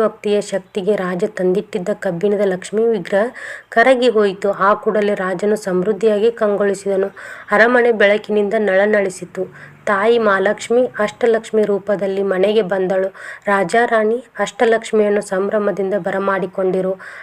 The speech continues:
ಅಂದಿನಿಂದ ರಾಜನು ತನ್ನ ರಾಜ್ಯದಲ್ಲಿ ಪ್ರತಿ ವರ್ಷ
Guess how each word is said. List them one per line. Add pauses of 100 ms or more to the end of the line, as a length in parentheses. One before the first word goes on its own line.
(160)
ಅಂದಿನಿಂದ
ರಾಜನು
ತನ್ನ
ರಾಜ್ಯದಲ್ಲಿ
ಪ್ರತಿ
ವರ್ಷ